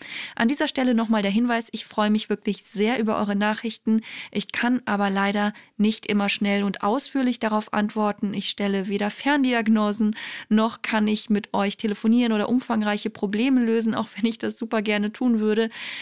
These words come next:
Ich mache das hier aber alles alleine in meiner Freizeit neben Job und Zusatzausbildung und ich bin froh, wenn ich es schaffe, überhaupt noch irgendwie Podcast-Folgen zu produzieren, weil das ist im Moment echt ganz schön viel.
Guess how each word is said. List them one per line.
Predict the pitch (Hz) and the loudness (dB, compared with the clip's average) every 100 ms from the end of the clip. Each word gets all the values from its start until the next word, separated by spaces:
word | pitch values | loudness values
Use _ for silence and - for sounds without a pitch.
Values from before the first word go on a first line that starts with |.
| - - | -14 -4
Ich | 220 | 0
mache | 226 233 | 0 0
das | 226 - | -2 -2
hier | 233 214 | 0 0
aber | 196 | 0
alles | 208 220 - | 0 -2 -2
alleine | 196 196 196 233 269 277 | -2 0 0 2 2 2
in | - 220 | 2 2
meiner | 214 202 | 2 -2
Freizeit | - 214 226 247 240 220 | -2 -2 -2 0 -2 0
neben | 214 214 214 214 | 2 4 2 2
Job | 226 240 - | 0 -2 0
und | 220 | 0
Zusatzausbildung | - 247 226 - 220 208 - 214 220 214 | 0 -2 -2 0 -4 -2 0 2 2 2
und | 214 | 0
ich | 208 - | -2 0
bin | 214 | -2
froh, | 214 - 220 208 | 0 2 2 2
wenn | 202 | 0
ich | 214 | 0
es | 208 - | -4 -2
schaffe, | 208 196 | -4 -2
überhaupt | 208 202 185 262 - 226 | -2 -2 0 -2 0 -2
noch | 190 - | -2 -2
irgendwie | 190 190 190 208 220 - - - | -4 -4 0 0 0 -6 -14 -4
Podcast-Folgen | 226 - - 220 - - 190 202 | -4 -2 -2 -2 -2 0 2 2
zu | - 202 | -2 -8
produzieren, | - 202 202 - 214 202 190 | -2 0 0 -2 0 0 0
weil | 180 180 | -2 -2
das | 180 | -6
ist | - - | -8 -6
im | 196 | -4
Moment | 180 180 185 | -2 -4 -6
echt | - - | -12 -8
ganz | 185 180 | -6 -4
schön | 180 | -6
viel. | - - 170 - | -6 -4 -4 -4